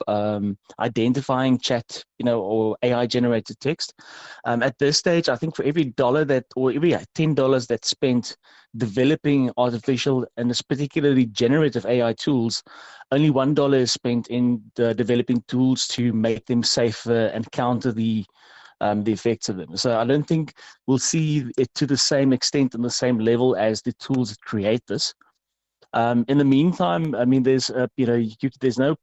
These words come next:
surefire way to determine whether a piece of text is generated using A I or not.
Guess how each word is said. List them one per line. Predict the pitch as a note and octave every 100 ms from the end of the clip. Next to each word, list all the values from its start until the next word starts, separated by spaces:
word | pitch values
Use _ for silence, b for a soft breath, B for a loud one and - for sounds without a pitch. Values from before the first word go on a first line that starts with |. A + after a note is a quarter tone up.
| _
surefire | - - E3 - C3 B2+
way | A2+ A#2 B2
to | -
determine | C3 - C3+ C3+ B2+ A2+
whether | A2+ A#2+ C3+
a | C3
piece | - C3 -
of | -
text | C3 A2 - -
is | B2+ A#2
generated | - B2 C3 B2+ - A2
using | A2+ A#2 A2
A | A#2 A2+
I | G#2+ G2
or | A2
not. | G#2 G2+ -